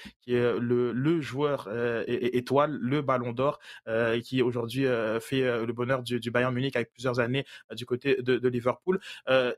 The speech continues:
est un joueur sur lequel, ben, on l'attend. C'est, c'est un dé-, un, ce destin-là, à la Eto'o, à la Drogba, à la Roger Mila et à tant d'autres joueurs, euh, qui ont, qui ont, euh, euh,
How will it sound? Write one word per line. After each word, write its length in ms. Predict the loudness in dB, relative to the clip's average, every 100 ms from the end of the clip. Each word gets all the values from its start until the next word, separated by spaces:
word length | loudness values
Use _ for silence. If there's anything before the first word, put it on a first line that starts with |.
| -8
est 140 | -4
un 100 | 0
joueur 180 | 0 0
sur 120 | 0
lequel, 320 | -2 0 -2
ben, 100 | 0
on 40 | 2
l'attend. 320 | 2 0 -6 -6
C'est, 140 | -8
c'est 140 | 0
un 80 | 2
dé-, 140 | 2 0
un, 60 | -2
ce 100 | -2
destin-là, 540 | -2 2 2 2 -2 _
à 100 | 0
la 480 | 2 2 0 0 0
Eto'o, 400 | 0 0 -2 -2 _
à 80 | -2
la 320 | 0 2 0
Drogba, 600 | 0 -2 0 0 0 -2
à 140 | -4 -2
la 120 | -2
Roger 300 | 0 -2 -2
Mila 340 | -2 2 0 0 -14 -4
et 60 | 0
à 180 | 2
tant 200 | 0 -2
d'autres 320 | -2 -2 -2 0
joueurs, 300 | 2 2 2
euh, 120 | -4
qui 260 | -4 -4
ont, 140 | -2 -2
qui 220 | -2 0
ont, 220 | 0 2
euh, 280 | 2 2 0 0
euh, 100 | -4